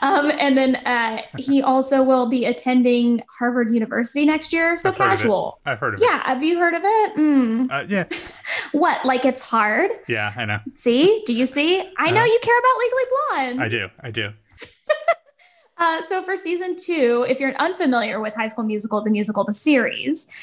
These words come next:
Speaker 1: um, the East High Wildcats is just the same as your regular old High School Musical. They're performing Beauty and the Beast as their spring musical, and they're
Speaker 2: Mm-hmm.
Speaker 1: gonna go off to their, against their rival high school, North High, and it's just supposed to be this intense student theater competition. And if you,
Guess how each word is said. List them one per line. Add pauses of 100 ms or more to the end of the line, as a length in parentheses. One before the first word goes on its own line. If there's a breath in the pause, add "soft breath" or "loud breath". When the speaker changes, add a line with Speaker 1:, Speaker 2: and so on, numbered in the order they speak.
(220 loud breath)
Speaker 1:
um,
the (100)
East
High
Wildcats
is
just
the
same
as
your
regular
old
High
School
Musical. (260 loud breath)
They're
performing
Beauty
and
the
Beast
as
their
spring
musical,
and
they're
Speaker 2:
Mm-hmm.
Speaker 1:
gonna
go
off
to
their, (380 soft breath)
against
their
rival
high
school,
North
High, (240 loud breath)
and
it's
just
supposed
to
be
this
intense
student
theater
competition.
And
if
you,